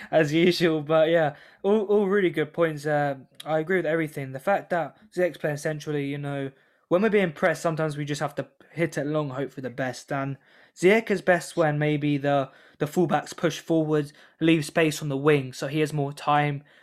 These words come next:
to pick up the ball and, and use his individual talent to, to play them balls in behind over the top. And when Ziyech's at his best, I think that he's probably the one player in our team that has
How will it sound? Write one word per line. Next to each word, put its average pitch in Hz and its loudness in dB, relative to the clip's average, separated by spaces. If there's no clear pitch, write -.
to - -8
pick 180 0
up 151 -2
the 160 -6
ball 165 4
and, 147 -2
and 156 -4
use 180 0
his 151 -2
individual 151 0
talent 135 -4
to, 135 -2
to - -20
play 170 2
them 143 -2
balls 143 0
in 131 -4
behind 131 -2
over 127 -2
the 131 -6
top. 139 -6
And 143 -4
when 190 4
Ziyech's 254 2
at 196 0
his 156 2
best, 180 -2
I 151 -4
think 170 -6
that 151 0
he's 165 -6
probably 180 4
the 160 0
one 156 0
player 156 0
in 143 0
our 139 -2
team 139 -6
that 131 -4
has 135 -2